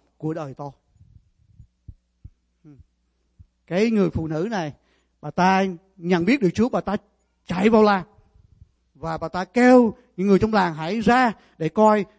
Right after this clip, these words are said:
cái người này là người Đấng Messi. Và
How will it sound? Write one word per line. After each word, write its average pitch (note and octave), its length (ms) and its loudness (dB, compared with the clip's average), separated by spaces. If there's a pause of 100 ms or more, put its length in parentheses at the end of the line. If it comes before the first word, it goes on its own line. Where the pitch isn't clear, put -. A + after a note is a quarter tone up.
(180)
cái G#3+ 100 -10
người F#3+ 160 -2
này D#3+ 320 -4
là D3 100 -8
người D3+ 440 -4 (1700)
Đấng A3+ 140 -4
Messi. G#3+ 420 -6 (1160)
Và C3 420 -10